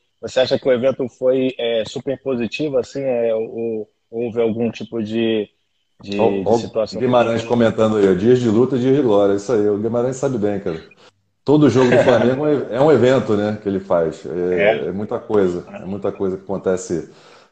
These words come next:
Speaker 2: pros jogadores subirem a bola lá pra jogar. Mas, desculpa, qual foi a sua pergunta?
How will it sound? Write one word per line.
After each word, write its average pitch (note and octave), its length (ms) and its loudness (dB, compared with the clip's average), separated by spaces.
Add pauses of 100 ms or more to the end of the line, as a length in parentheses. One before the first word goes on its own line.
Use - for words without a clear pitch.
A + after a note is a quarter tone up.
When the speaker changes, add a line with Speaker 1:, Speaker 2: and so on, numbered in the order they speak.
Speaker 2:
pros F#2+ 160 -4
jogadores G2 560 4
subirem G#2 580 -2
a G2 60 2
bola F#2+ 300 4
lá F#2+ 60 2
pra G2+ 140 -2
jogar. F2 380 0 (800)
Mas, G2 300 2
desculpa, B2 320 2
qual B2 160 4
foi C3 100 -2
a A2+ 40 -2
sua A#2 100 2
pergunta? C3+ 420 0